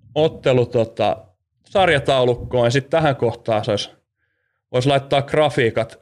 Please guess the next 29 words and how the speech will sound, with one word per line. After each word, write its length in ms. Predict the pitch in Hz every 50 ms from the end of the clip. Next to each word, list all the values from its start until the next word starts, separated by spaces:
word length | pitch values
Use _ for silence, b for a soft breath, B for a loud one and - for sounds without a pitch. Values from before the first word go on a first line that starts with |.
| _ _
grafiikat 600 | - 165 170 170 - 165 143 127 - 127 127 -
ruutuun, 480 | 151 160 156 147 131 127 - 127 117
ja 60 | 117
sehän 200 | 117 156 139 113
on 100 | 107 127
niinkin 240 | 160 165 143 - 139
paljon 320 | - - 147 135 131 127 127
silloin, 300 | 147 139 135 131 120 123
että 240 | 120 - - 127
tota, 460 | 120 - 123 120 - - 127 120 95 - - - - - -
kärjessä 380 | - 175 156 139 110 - - 131 -
Ilves, 380 | 208 214 165 135 127 123 -
kakkosena 520 | - - 156 143 151 - 139 131 135 123 123
Tappara, 640 | 127 - 135 131 131 - 131 - 110 110 107 104 -
Jukurit, 680 | - 123 139 151 147 - 135 127 110 113 - - - b b b b b b b b b b b b
H 200 | 170 180 175 -
P 200 | - - 123 113
K 360 | - 135 120 117 120 131 - -
viimeisenä 500 | 151 156 147 131 123 127 127 117 113 110
menossa, 420 | 110 110 110 110 104 - - 113
tota, 480 | - - 107 95 - - 113 98 71 - - _ _ _ _ _ _ _ _ _ - - - _ _ _ _ _ _
aloittamassa 560 | 135 135 123 120 - - 117 - - - 127 -
kotiedulla, 600 | - 196 180 - - 151 131 127 127 127 117 123
sit 180 | 131 170 - -
tulee 240 | 151 143 139 135 139
Lukko, 560 | 151 156 143 151 - - - 127 117 - - -
I 260 | 135 135 131 120 113
F 60 | - -
K, 400 | - - 113 107 107 104 -